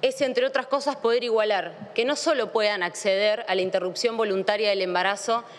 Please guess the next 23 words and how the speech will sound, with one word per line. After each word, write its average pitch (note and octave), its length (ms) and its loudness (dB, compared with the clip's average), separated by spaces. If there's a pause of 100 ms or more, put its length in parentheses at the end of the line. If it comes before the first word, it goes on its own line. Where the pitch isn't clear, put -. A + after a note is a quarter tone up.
(160)
aquellas A#3 400 0
que A3+ 120 0
tienen G3+ 280 0
el F#3 160 2
acceso B3+ 420 0
a A#3 60 2
la G#3+ 60 -2
información A3+ 760 -2 (300)
y G3 80 0
el G3+ 80 2
acceso A3+ 340 0
a G#3 40 4
los F#3+ 120 -4
recursos G3+ 480 -2
económicos F3 540 -2
para D#3+ 160 0
hacerlo, D#3+ 340 0
sino G#3+ 300 -2
que B3+ 80 0
lo G3+ 120 -2
podamos G3 360 -2
hacer F#3+ 340 -2 (380)
todas, F3 540 -2